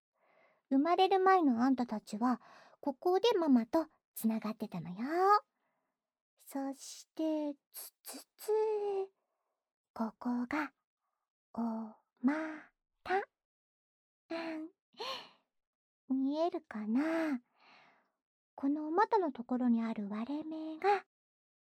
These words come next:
おまんこよ。うん。パパに広げてもらおうかしら。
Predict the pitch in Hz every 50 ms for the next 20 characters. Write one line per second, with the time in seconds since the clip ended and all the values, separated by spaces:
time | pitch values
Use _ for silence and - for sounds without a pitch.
0 | _ _ _ _ _ _ - 202 202 208 214 226 262 320 370 403 392 370 - -
1 | 254 254 240 - 330 359 403 415 427 427 440 480 554 _ _ _ _ _ _ _
2 | _ _ _ _ _ _ _ _ _ _ _ _ _ _ _ _ _ _ - -
3 | 285 311 311 311 311 - - - - - - - - - - - - - _ _
4 | _ _ _ _ - 381 392 - 392 392 339 269 - - 214 247 262 - 311 -
5 | 339 339 330 339 339 359 359 370 370 - - - - - 247 - 233 -